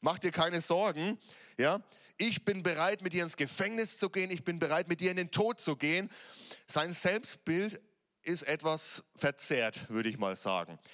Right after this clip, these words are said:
Er dachte, nach drei Jahren mit Jesus unterwegs zu sein, bin ich bereit, alles für ihn zu tun. Aber keine paar Stunden später ist er bereit, Jesus zu verleugnen und zu sagen:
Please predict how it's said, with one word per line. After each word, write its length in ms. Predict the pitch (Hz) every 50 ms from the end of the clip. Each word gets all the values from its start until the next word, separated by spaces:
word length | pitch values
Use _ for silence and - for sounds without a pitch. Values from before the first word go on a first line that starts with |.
| - - - - -
Er 160 | - 147 185 196
dachte, 400 | - 185 196 185 - - 190 175
nach 180 | 160 143 147
drei 300 | 143 - 151 143 151 165
Jahren 260 | 190 185 175 175 165 156
mit 140 | 156 147
Jesus 280 | 147 160 175 175 170 151
unterwegs 440 | 156 143 139 135 147 165 175 - -
zu 80 | 156
sein, 240 | 135 - 151 143 143
bin 160 | - 185 175
ich 160 | 180 180 - -
bereit, 360 | 151 131 139 147 156 160 131
alles 280 | 139 147 147 143 -
für 120 | - - 135
ihn 200 | 127 123 123 120
zu 140 | - 123 113
tun. 340 | - - 135 113 104 90 - - - - -
Aber 140 | 101 107 120
keine 480 | - - - 135 147 170 180 180 175
paar 300 | 160 - 160 156 151 151
Stunden 440 | 147 - - 147 139 143 - 123 123
später 500 | - - - 123 117 117 107 101 95 90 - - - - -
ist 180 | - 120 113
er 80 | - 110
bereit, 540 | - 107 101 98 98 101 107 117 127 127 -
Jesus 460 | 98 107 117 117 113 - 110 - -
zu 120 | - 110
verleugnen 600 | 98 - 95 95 98 101 117 127 135 131 131 113
und 80 | 107 104
zu 80 | - -
sagen: 280 | 107 98 95 92 87